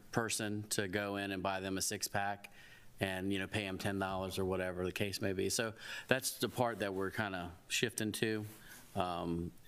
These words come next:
and, uh, so far, we haven't had any of the shoulder taps. We had almost one, but of course,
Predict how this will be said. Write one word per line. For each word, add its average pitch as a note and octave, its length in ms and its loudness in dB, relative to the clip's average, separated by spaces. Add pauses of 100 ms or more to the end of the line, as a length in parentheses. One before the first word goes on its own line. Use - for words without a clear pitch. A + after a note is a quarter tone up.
(280)
and, F2 560 0 (760)
uh, F2+ 240 0
so B2+ 180 2
far, B2+ 460 2
we G#2 160 2
haven't G#2+ 280 0
had G2+ 200 0
any G#2+ 240 0
of G2 80 0
the F2 100 0
shoulder A2 320 0
taps. G2+ 300 0
We B2 120 4
had C#3 280 0 (420)
almost D3 480 2
one, D3 400 2 (220)
but G#2+ 300 2 (640)
of G2+ 120 0
course, G#2+ 400 0